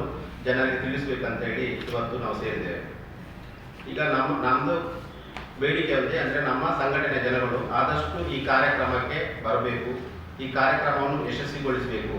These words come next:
ಯಾಕಂತ ಹೇಳಿದ್ರೆ ತೀರಾ ಹಿಂದುಳಿದವರಾಗಿದ್ದ ನಮ್ಮ ಒಂದು ಆದಿವಾಸಿ ಸಮುದಾಯವು ನಾವು ಕೂಡ ಈಗ ಪ್ರಗತಿ ಪಥದಲ್ಲಿ ಸಾಗುತ್ತಿದ್ದೇವೆ. ಹಾಗಾಗಿ ಸಂಘಟನೆಯನ್ನು ಇನ್ನಷ್ಟು ಉತ್ತಮ ಒಂದು ವೇಗದಲ್ಲಿ ಹಾಗೂ ಉತ್ತಮ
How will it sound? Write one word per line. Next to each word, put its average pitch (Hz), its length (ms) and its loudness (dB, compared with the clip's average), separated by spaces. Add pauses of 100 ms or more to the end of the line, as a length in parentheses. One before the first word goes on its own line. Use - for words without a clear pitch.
(300)
ಯಾಕಂತ 123 320 0
ಹೇಳಿದ್ರೆ - 580 0 (920)
ತೀರಾ 147 200 2
ಹಿಂದುಳಿದವರಾಗಿದ್ದ 135 920 2
ನಮ್ಮ 120 420 2 (140)
ಒಂದು 120 340 -2
ಆದಿವಾಸಿ 135 400 2
ಸಮುದಾಯವು 120 440 2 (440)
ನಾವು 135 200 6
ಕೂಡ 135 460 2
ಈಗ 127 100 0
ಪ್ರಗತಿ 123 460 2
ಪಥದಲ್ಲಿ 123 340 0
ಸಾಗುತ್ತಿದ್ದೇವೆ. 98 560 0 (800)
ಹಾಗಾಗಿ 139 440 2 (540)
ಸಂಘಟನೆಯನ್ನು 143 800 2
ಇನ್ನಷ್ಟು 151 440 0 (100)
ಉತ್ತಮ 143 280 2 (880)
ಒಂದು 127 220 2 (480)
ವೇಗದಲ್ಲಿ 135 800 2 (300)
ಹಾಗೂ 127 220 4
ಉತ್ತಮ 143 260 2